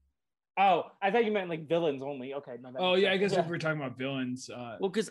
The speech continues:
Speaker 3: I, I do think that villains, the sidekick is better, 'cause, like, heroes, like,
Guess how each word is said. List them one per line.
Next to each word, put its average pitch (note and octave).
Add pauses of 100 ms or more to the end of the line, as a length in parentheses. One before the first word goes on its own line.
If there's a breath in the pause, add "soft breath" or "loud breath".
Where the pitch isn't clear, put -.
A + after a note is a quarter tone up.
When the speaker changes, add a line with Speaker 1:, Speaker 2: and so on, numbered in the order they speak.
(100)
Speaker 3:
I, F3+
I F3
do F3+
think G3+
that C#3
villains, A2
the B2
sidekick A2
is G#2+
better, A2
'cause, C#3
like, D3
heroes, A#2+
like, A#2